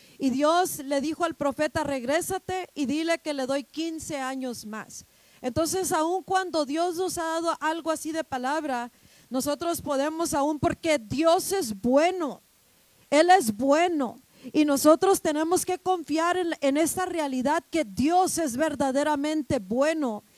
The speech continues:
y que lo que la cruz del Calvario significa para aquel que pone su confianza en Jesucristo,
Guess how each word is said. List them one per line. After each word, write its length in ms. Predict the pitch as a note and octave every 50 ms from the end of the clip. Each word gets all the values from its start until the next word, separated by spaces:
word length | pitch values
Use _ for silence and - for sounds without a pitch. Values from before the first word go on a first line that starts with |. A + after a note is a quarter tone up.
| - - - - -
y 160 | B3 - C#4+
que 140 | - E4 D#4
lo 160 | D#4+ D#4 -
que 100 | - D#4+
la 160 | D#4+ D#4 D4+ C4+
cruz 400 | - - D4+ E4 F#4 G4 E4+ -
del 240 | G4+ F#4+ F#4+ C#4+
Calvario 500 | - E4 D4 C#4 A#3 C#4+ D4+ E4 F#4 F#4
significa 800 | B3 - - F4 D#4 D4 C#4+ C#4+ A#3+ - D#4+ E4+ - - F#4 F4
para 400 | - - F4 E4 D#4 D4+ D4 C4+ -
aquel 520 | C#4 C#4 - _ - D4+ D#4 E4+ F4+ C#4+
que 120 | - E4 A#3
pone 280 | - C#4 D4 D#4 F4+
su 140 | A#3 E4 E4
confianza 960 | - - D4+ C4 A#3+ A3 - B3 C#4 C#4 D4+ D#4+ D#4 - - F4 E4+ E4+ E4 _ - - - -
en 220 | - D4+ D4+ C#4+ D4
Jesucristo, 1120 | C#4 D4+ C#4+ - - C4+ B3 - - C#4 D4+ E4+ F4+ E4 - - - F#4 F4+ F4+ F4+ -